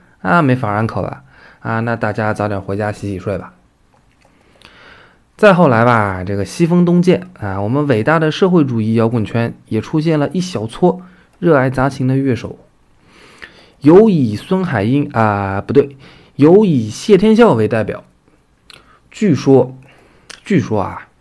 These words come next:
你去看谢天笑他老人家的现-，现场演出，一开始用的都是 Fender 啊、Gibson 啊这种琴，什么时候突然他老人家换了一把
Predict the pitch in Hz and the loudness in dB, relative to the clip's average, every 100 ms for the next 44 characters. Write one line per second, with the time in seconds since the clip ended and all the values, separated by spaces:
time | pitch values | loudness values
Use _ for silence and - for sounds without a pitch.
0 | _ _ _ - _ - 107 95 90 143 | _ _ _ -20 _ -10 -8 -8 -4 -4
1 | 170 143 131 - 180 123 135 165 175 170 | -2 -2 -4 -4 -2 0 0 -2 -2 0
2 | 123 117 113 92 92 98 101 101 110 101 | -2 -2 -2 -4 -4 -6 -6 -6 -6 -8
3 | 101 131 110 95 85 - 95 - _ _ | -6 -6 -4 -6 -8 -8 -8 -8 _ _
4 | - - - _ 165 131 - 147 147 - | -20 -20 -20 _ -4 -4 -2 -2 -4 -6
5 | 98 117 98 90 98 107 - 87 - _ | -6 -6 -6 -6 -6 -4 -6 -10 -12 _
6 | - - 120 117 107 87 60 65 - - | -10 -4 -2 -2 -4 -8 -10 -14 -18 -20
7 | - 120 110 - 95 85 80 80 - - | -12 -6 -6 -8 -10 -10 -12 -16 -18 -18
8 | 92 98 85 92 - 87 - _ - _ | -14 -14 -14 -16 -16 -16 -18 _ -20 _
9 | _ - - - - 175 226 - 151 151 | _ -20 -20 -20 -4 0 0 0 0 0
10 | - - - 269 208 147 - - 160 117 | -2 -10 0 4 4 2 -2 -4 -2 -2
11 | 110 127 147 147 190 143 139 135 87 - | -2 -2 -2 -2 -2 -2 -2 -2 -4 -10